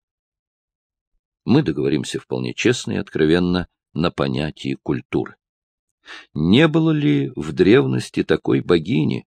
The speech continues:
культура? Не было ли такого ангела,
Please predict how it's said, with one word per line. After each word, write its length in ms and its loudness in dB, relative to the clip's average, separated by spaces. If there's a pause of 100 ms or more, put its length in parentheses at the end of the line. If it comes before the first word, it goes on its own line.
(260)
культура? 640 -2 (800)
Не 360 4
было 260 0
ли 320 2
такого 600 4
ангела, 720 2